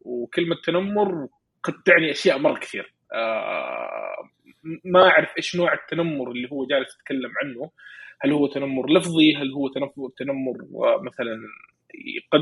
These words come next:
لا يكون، لا سمح الله، مثلا تنمر جسدي أو ح-، يعني في، في أشياء كثيرة. فإذا كان الموضوع يصل إلى مرحلة يعني إنه التنمر سيء جدا، يعني في تلفظ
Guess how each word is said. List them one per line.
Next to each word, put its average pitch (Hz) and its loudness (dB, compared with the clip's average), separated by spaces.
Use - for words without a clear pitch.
لا 131 0
يكون، 135 0
لا 123 2
سمح - -8
الله، 131 4
مثلا 113 -6
تنمر 139 -2
جسدي 135 2
أو - -4
ح-، - -4
يعني 120 0
في، 180 2
في 196 6
أشياء 185 6
كثيرة. - -2
فإذا 131 -4
كان 202 6
الموضوع 180 2
يصل 170 0
إلى 135 0
مرحلة 147 0
يعني 110 -6
إنه 120 -18
التنمر 147 0
سيء 156 -2
جدا، 139 -6
يعني 107 -4
في 143 0
تلفظ 143 2